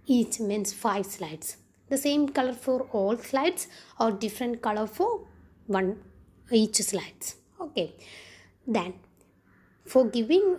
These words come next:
uh, different color for one, uh, each slides, we just click, uh, slide one, slide two, slide three, et cetera, and, uh, go to design menu and select the background menu and click the color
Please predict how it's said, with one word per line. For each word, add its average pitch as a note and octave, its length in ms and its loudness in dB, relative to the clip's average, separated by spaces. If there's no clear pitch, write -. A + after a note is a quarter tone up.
uh, A#3+ 160 0
different D#4 460 0
color D4+ 240 2
for C#4+ 260 0
one, A3+ 280 0
uh, A#3 420 -2
each A#3+ 220 -2
slides, A3+ 540 -2
we G#3+ 140 -2
just A#3+ 240 -6
click, C#4+ 480 -2
uh, A3 300 2
slide G3+ 480 -2
one, G#3+ 300 -2
slide G3 340 -2
two, G3+ 240 -2
slide F#3+ 440 -4
three, G#3+ 280 -4
et - 140 -16
cetera, C#4+ 480 0
and, D#4+ 360 0
uh, A3+ 180 0
go G#3 220 2
to G#3 140 -2
design G3+ 460 0
menu D4 340 2
and G3+ 260 -4
select G3 340 -2
the C4+ 60 -4
background G#3 560 -2
menu D4 320 0
and F#4 240 -2
click A#3 260 0
the F#4+ 160 -4
color A3 320 0